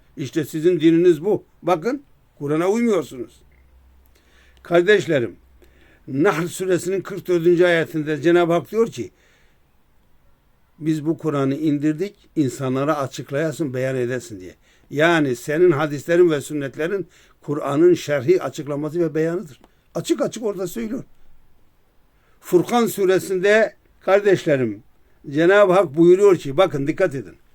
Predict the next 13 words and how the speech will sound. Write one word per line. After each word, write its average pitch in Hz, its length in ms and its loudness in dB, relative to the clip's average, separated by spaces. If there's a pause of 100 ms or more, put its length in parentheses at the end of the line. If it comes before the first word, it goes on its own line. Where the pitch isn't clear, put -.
(640)
"Ve 151 100 2
yevme 190 300 6
ya'addu 180 340 6
zalim 185 320 6
ala 180 180 8
yedeyhi. 170 600 4 (720)
Yekulu 156 400 0
ya 156 140 6
leyteni 147 440 0
ittehaztu 131 640 -4
mar 135 180 -6
rasul 127 300 -10
sebila." 117 580 -12